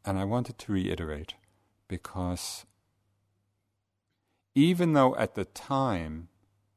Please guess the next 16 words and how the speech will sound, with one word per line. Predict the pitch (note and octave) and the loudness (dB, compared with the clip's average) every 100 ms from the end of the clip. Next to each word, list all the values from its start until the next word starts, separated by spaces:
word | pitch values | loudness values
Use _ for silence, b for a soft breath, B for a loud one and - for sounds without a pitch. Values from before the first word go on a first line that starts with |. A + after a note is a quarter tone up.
| _ _ _ _ | _ _ _ _
when | G2 G2 G#2+ | -4 -2 2
I | G#2 | 4
was | B2 - | 4 4
pulling | C#3 A2+ | 0 2
away | G#2 G2+ | 2 2
in | F#2 | 0
the | F2+ | -2
rickshaw, | G2 - E2+ D2+ D2+ _ _ _ _ - | -4 -6 -6 -6 -10 _ _ _ _ -4
Munindra | G2+ A2 A#2+ | -2 0 -2
said | - G#2 | -2 -2
this, | F#2 G2+ - | 0 -4 -4
I | G#2 | -6
did | F#2 F2 A2+ A2+ | -6 -6 -8 -4
not, | A2+ A2+ A#2+ A#2 - - - _ _ _ _ _ _ _ _ _ _ _ _ | -4 -2 -4 -6 -10 -20 -20 _ _ _ _ _ _ _ _ _ _ _ _
it | - | -2
sounded | B2 A#2+ | 2 2